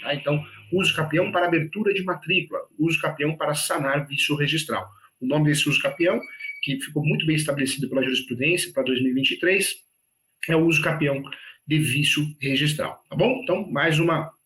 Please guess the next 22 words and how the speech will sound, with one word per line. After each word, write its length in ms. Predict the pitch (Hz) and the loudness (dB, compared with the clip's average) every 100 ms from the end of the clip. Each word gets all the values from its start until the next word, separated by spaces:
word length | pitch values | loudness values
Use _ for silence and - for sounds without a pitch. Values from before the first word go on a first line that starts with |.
| - | -6
intenção 520 | 147 160 151 147 143 | -2 0 0 2 0
aqui. 240 | 135 - - - - - - | -2 -6 -10 -18 -14 -14 -4
Vamos 160 | - 190 | 0 2
lá. 240 | - - - - _ _ _ | 0 -4 -14 -20 _ _ _
Vamos 200 | 208 262 | -4 0
falar 160 | 269 220 | 2 2
sobre 180 | 208 202 | 2 0
as, 240 | 165 - 170 | -2 -4 -2
as 220 | 170 147 | 0 2
maiores 440 | 180 202 185 - | 2 2 2 0
dúvidas 400 | 165 226 156 131 | 2 2 2 0
sobre 220 | - 135 | 0 2
o 20 | 131 | 2
uso 140 | - | 2
capião, 500 | 127 - 147 160 151 - | 0 0 0 0 -2 0
essa 260 | 143 151 | 0 0
é 20 | |
a 40 | 135 | -2
intenção 360 | 139 127 120 | -2 -4 -4
da 80 | 120 | -2
nossa 300 | 117 113 131 | -2 -2 0
aula, 240 | 160 135 | 0 0